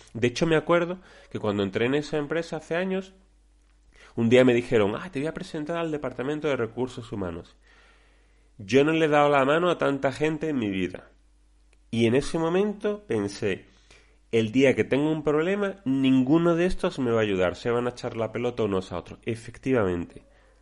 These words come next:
Luego tuve un problema, bueno, tuve, he tenido varios problemas y siempre era,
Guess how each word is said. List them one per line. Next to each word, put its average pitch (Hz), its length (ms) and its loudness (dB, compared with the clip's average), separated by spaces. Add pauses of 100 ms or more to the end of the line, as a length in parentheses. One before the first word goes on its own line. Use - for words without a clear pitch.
(640)
Luego 117 340 4
tuve 147 180 6
un 160 160 4
problema, 180 420 4
bueno, 101 240 2
tuve, 95 280 4
he 92 40 4
tenido 110 320 2
varios 143 280 4
problemas 202 540 0
y 117 100 -4
siempre 147 600 4
era, 131 380 4